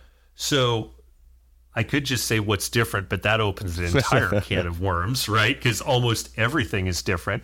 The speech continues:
Speaker 2: Yeah, but if you, if you flip the script, though, and if you go back to World War Two and you look at Japan, Japan was projecting power in the Pacific, and ultimately they <laughs> lost, right? Uh, so what were they, they were projecting power for a very specific reason,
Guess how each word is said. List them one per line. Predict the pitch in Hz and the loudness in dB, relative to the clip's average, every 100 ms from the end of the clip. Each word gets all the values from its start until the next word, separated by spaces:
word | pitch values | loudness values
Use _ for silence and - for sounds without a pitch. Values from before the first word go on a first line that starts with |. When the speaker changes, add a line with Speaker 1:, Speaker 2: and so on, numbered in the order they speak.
| - | 0
Speaker 2:
Yeah, | 120 127 123 | 4 4 4
but | 123 | 2
if | - | 2
you, | 175 165 - | 2 2 0
if | - | 0
you | 131 104 | 0 0
flip | - 175 | 0 -2
the | - 107 | 0 -2
script, | - 165 - | 0 0 0
though, | 92 90 90 - | 0 2 2 2
and | 101 95 92 - _ _ _ _ | 2 2 0 -4 _ _ _ _
if | - 104 | -4 0
you | 110 | 2
go | |
back | 110 104 | 4 2
to | - | 2
World | 104 104 | 2 2
War | 104 92 | 2 2
Two | 113 110 | 2 2
and | 95 | 4
you | 98 | 2
look | 98 | 2
at | 98 - | 0 -2
Japan, | - 85 110 113 90 85 92 _ | -4 -2 2 2 2 0 -4 _
Japan | - 98 98 147 170 117 98 | -4 -2 0 2 4 2 2
was | 104 151 151 104 | 2 2 2 0
projecting | - 104 87 90 - 85 | 0 0 2 2 2 0
power | 90 85 80 | 2 2 2
in | |
the | 78 | -2
Pacific, | 78 80 73 76 - _ - | -4 -4 -4 -6 -8 _ -6
and | 101 | 0
ultimately | 123 165 123 113 | 2 2 2 4
they | 98 92 | 4 4
<laughs> | |
lost, | 110 117 - - - - - | 2 0 -4 -6 -8 -6 -4
right? | 110 110 123 - - - - - | 0 0 0 -2 -10 -20 -20 -10
Uh, | - 123 117 - _ | -2 2 0 -4 _
so | 147 | 0
what | 135 160 | 4 4
were | 151 | 4
they, | 147 135 127 | 4 4 2
they | 92 123 | 0 2
were | 120 | 2
projecting | 113 123 139 127 113 | 2 0 0 0 0
power | 120 120 117 | 2 4 4
for | - 104 | 2 2
a | |
very | 104 110 110 | 4 4 2
specific | - 101 - 98 90 | -2 -6 -4 -2 -2
reason, | 95 107 95 87 87 87 | 2 2 2 2 0 -2